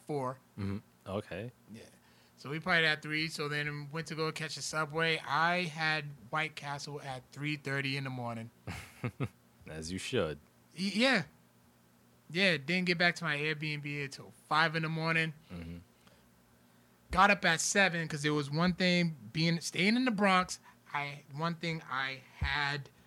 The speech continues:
Speaker 1: to do.
Speaker 2: Mm-hmm.
Speaker 1: I had to go to fifteen twenty Sedgwick Avenue and take a picture.
Speaker 2: Mm. Then, and that is?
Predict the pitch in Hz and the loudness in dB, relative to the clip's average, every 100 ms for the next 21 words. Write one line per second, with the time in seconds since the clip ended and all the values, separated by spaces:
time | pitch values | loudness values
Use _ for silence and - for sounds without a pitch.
0 | _ _ _ - 156 127 139 120 113 _ | _ _ _ -4 -4 -2 -4 -4 -10 _
1 | _ _ - 98 87 87 - _ _ _ | _ _ -6 -4 -4 -10 -18 _ _ _
2 | _ _ _ - - - _ - 165 185 | _ _ _ -20 -20 -20 _ 6 12 12
3 | 185 190 175 160 170 151 139 175 165 - | 12 8 4 -2 -2 -2 -2 -4 -2 -2
4 | 175 160 165 151 147 143 - 151 143 143 | -2 -2 -2 -2 -2 -4 -2 -2 -2 -2
5 | 139 135 127 120 120 120 143 123 117 127 | 0 0 0 -4 -6 -6 -6 -6 -8 -8
6 | - 113 _ _ - 90 80 71 - _ | -8 -16 _ _ -10 -8 -8 -14 -20 _
7 | _ - 80 80 87 92 92 95 98 98 | _ -14 -12 -10 -8 -4 0 2 2 0
8 | 104 - - | -2 -8 -12